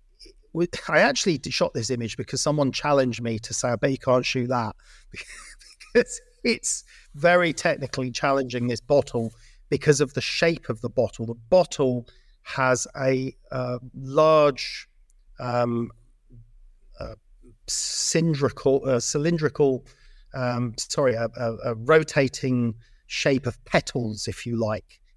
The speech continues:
in the glass that rise in peaks and troughs, peaks and troughs. They refract the light very uniquely, but it makes it an absolute lighting nightmare,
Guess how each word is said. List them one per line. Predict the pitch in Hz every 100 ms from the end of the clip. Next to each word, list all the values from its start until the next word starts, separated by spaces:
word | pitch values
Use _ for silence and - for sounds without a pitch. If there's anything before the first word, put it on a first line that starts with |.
| -
in | 120
the | 117
glass | 139 139 120 120 - - - _ _ -
that | 127
rise | 131 139 139 135 -
in | 123
peaks | - - 170 - -
and | 127
troughs, | - 143 123 -
peaks | - 175 147 -
and | 120
troughs. | - 131 107 - - - - - -
They | 117 117
refract | 131 127 - 175 165 -
the | 123
light | 127 131 127 127
very | 135 131
uniquely, | 127 123 123 135 135 - 127 123 117 _ _ _ - -
but | - 147
it | 139
makes | 147 143 - -
it | -
an | 139 -
absolute | 165 165 - - 147 139 139
lighting | 135 135 135 - 135 127 123 127
nightmare, | 139 143 123 110 110